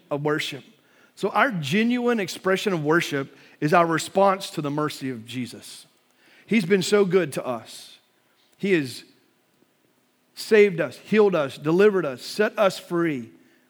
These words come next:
He has entrusted us to carry the gospel. He's entrusted us to be alive, uh, uh, with a testimony, to have the Spirit of God alive enough i-, in us. And in response to that, what is it that you and I do? Well, we have this expression of worship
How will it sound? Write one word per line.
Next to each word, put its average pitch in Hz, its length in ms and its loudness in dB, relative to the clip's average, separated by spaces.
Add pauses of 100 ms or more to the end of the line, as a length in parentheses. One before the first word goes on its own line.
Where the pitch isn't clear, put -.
(340)
He 220 140 2
has 214 140 2
entrusted 202 520 -2
us 196 200 4
to 170 100 -6
carry 190 300 0
the 170 80 -4
gospel. 160 580 -4 (280)
He's 202 180 2
entrusted 202 460 0
us 196 200 4
to - 120 -2
be 180 180 -4
alive, 175 720 2 (360)
uh, - 20 -10
uh, 151 720 -10
with 175 200 0
a 160 60 2
testimony, 156 640 -2
to 147 200 -4
have 185 140 -2
the 156 80 -4
Spirit 202 340 2
of 175 100 -2
God 160 240 0
alive 165 400 2
enough 147 180 -4 (280)
i-, 220 140 2 (100)
in 196 160 4
us. 175 260 0
And 185 140 2
in 185 180 2
response 208 600 0
to 247 100 -4
that, 220 440 -2 (220)
what 202 280 4
is 208 200 2
it 202 220 2
that 170 140 -2
you 185 220 2
and 180 120 -2
I 165 240 2
do? 170 200 2
Well, 160 180 0
we 185 160 2
have 185 140 4
this 170 200 -2
expression 185 480 -4
of 170 100 -4
worship 170 400 0